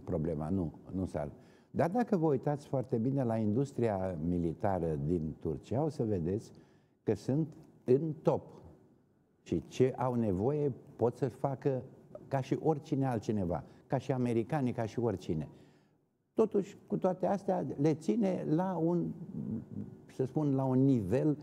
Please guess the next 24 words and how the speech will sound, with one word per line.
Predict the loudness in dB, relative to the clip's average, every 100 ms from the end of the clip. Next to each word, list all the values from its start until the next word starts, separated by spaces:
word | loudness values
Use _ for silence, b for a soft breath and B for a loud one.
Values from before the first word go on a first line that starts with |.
| B B B
care | 0 2
să | 2 2
nu | 2 -2 -16 -20 -6 -2 2
dea | 2 4
ideea | 2 2 2 2 2 0 -2
că | 0
Turcia | -2 0 -2 0 0 0
este | 0 0 0
o | 0
țară | 0 -2 -2
agresivă. | 0 2 2 0 -2 -2 -4 -8 b b b b
Iar | 0 0
dacă | -2 0 0 0 -8 -2
vorbim | 2 4 4 2
cu | 2 0
adevărat | 2 2 2 2 0 0
ce | 0
se | 0
va | 0 0
întâmpla | -2 -2 0 0 0 -2 -10 -20 -8 -4
în |
sistemul | -2 0 0 2 2 2 -2 -4 B B B B -12 0
relațiilor | 2 2 0 0 2 4
internaționale, | 2 2 2 2 0 0 0 0 -4